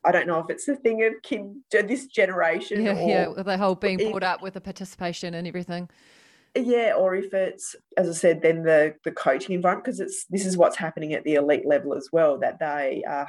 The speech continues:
Speaker 1: harnessing this sort of environment.
Speaker 2: I guess
Speaker 1: It's,
Speaker 2: it's just
Speaker 1: yeah,
Speaker 2: so
Speaker 1: it's
Speaker 2: hard,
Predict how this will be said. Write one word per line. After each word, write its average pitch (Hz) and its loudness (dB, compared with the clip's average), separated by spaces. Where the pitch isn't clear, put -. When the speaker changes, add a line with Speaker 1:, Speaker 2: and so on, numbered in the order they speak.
Speaker 1:
harnessing 147 -4
this 147 -2
sort 156 0
of 143 -4
environment. 147 -4
Speaker 2:
I - 0
guess 269 -4
Speaker 1:
It's, - -
Speaker 2:
it's - -6
just 220 4
Speaker 1:
yeah, 185 4
Speaker 2:
so 233 6
Speaker 1:
it's 214 2
Speaker 2:
hard, 202 2